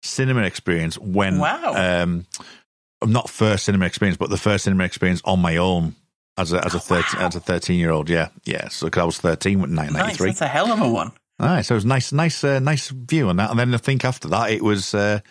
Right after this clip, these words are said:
Speaker 1: Star Trek Six. That's the,
Speaker 2: Oh.
Speaker 1: uh,
Speaker 2: Wow,
Speaker 1: that's
Speaker 2: that's a pretty good, that's a pretty good twofer, to be honest.
Speaker 1: Yeah,
Speaker 2: Um, Star
Speaker 1: and
Speaker 2: Trek
Speaker 1: we
Speaker 2: Six is hot take, the best Star Trek movie.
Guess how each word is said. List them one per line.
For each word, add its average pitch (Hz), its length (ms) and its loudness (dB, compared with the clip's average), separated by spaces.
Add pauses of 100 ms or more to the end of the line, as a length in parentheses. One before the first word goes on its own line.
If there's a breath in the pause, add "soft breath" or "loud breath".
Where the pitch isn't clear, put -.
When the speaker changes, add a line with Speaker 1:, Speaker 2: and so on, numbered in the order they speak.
(240 soft breath)
Speaker 1:
Star 120 240 0
Trek - 180 0
Six. - 420 -4 (540)
That's - 240 -4
the, 101 240 2
Speaker 2:
Oh. 98 60 2
Speaker 1:
uh, 98 40 -2 (600 loud breath)
Speaker 2:
Wow, 180 140 0
Speaker 1:
that's 330 100 0
Speaker 2:
that's 403 140 -4
a 370 40 -6
pretty 349 220 0
good, 277 360 0
that's - 320 -6
a - 40 -18
pretty 311 200 0
good 185 260 0
twofer, - 400 -4
to - 100 -12
be - 120 0
honest. - 360 -6
Speaker 1:
Yeah, 143 260 0
Speaker 2:
Um, 139 120 -4
Star 214 120 0
Speaker 1:
and 226 80 2
Speaker 2:
Trek 254 100 0
Speaker 1:
we - 60 2
Speaker 2:
Six - 200 -6
is 190 300 -4 (220 loud breath)
hot 208 260 -2
take, 190 280 -2
the 143 80 -2
best 143 220 0
Star 131 200 0
Trek - 160 -6
movie. - 320 -16